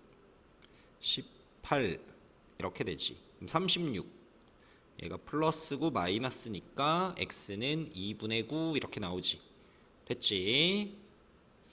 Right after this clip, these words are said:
두 개씩 끊어볼까? 아니면 뒤에 두 문제도 풀어볼까?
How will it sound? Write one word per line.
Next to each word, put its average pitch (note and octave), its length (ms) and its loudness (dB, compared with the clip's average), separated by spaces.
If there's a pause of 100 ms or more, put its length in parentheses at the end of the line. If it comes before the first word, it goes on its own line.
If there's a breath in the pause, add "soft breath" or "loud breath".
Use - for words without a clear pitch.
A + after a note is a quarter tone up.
(500 loud breath)
두 A2 180 -8
개씩 D3 420 -2
끊어볼까? D3+ 1120 0
아니면 B2+ 320 -4
뒤에 C3 260 -2
두 B2 120 -8
문제도 B2+ 400 -4
풀어볼까? C#3+ 800 -4